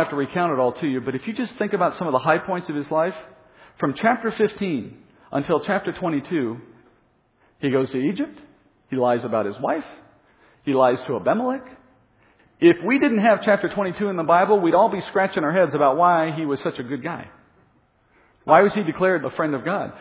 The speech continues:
I'm not taking him down from his pedestal. What I'm saying is that chapter twenty-two was an absolutely essential story in the life of Abraham if God was to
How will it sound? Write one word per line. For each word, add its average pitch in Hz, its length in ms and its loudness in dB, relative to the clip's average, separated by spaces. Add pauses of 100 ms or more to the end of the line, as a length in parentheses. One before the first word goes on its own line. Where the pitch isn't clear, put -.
(100)
I'm 151 120 -2
not 151 280 0
taking 147 320 -4
him 139 140 -4
down 143 220 0
from 139 120 -8
his 127 120 -8
pedestal. 131 440 0
What 127 140 -2
I'm 127 180 -4
saying 180 280 -2
is 127 160 -2 (360)
that 139 160 4
chapter 208 340 2
twenty-two 175 460 -4
was 147 140 -2
an 143 80 -2
absolutely 156 640 -4
essential 208 800 -2 (260)
story 151 420 2
in 127 80 -4
the 131 80 0
life 143 280 2 (100)
of 123 140 -8
Abraham 127 500 -2 (320)
if 208 260 8
God 180 220 6
was 156 160 -2
to 139 100 -8